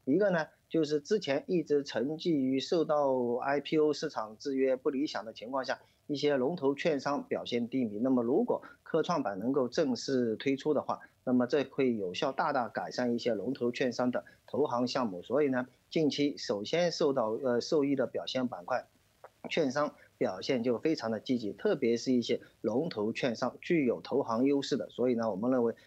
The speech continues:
呃，整个券商已经抵消了一些来自业绩方面的风险，反而更多的是关注于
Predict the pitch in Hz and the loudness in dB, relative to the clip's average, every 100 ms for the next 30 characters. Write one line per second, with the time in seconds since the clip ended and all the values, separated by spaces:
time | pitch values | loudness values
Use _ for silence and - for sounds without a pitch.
0 | _ 113 110 107 95 95 139 123 143 123 | _ -2 0 -2 -4 0 0 0 0 0
1 | 127 127 104 90 135 - - - 110 101 | 0 0 0 0 -2 -2 -12 -4 -4 0
2 | 160 165 120 117 117 117 107 113 127 131 | 0 2 2 0 0 0 0 -2 0 2
3 | 208 135 123 113 120 123 127 104 - 123 | 2 2 0 -2 0 0 0 -2 0 0
4 | 123 92 95 90 113 123 170 123 127 123 | 0 -4 -6 -6 -6 -2 0 0 0 -2
5 | - 135 131 131 131 117 | -4 -6 -2 -2 -2 -4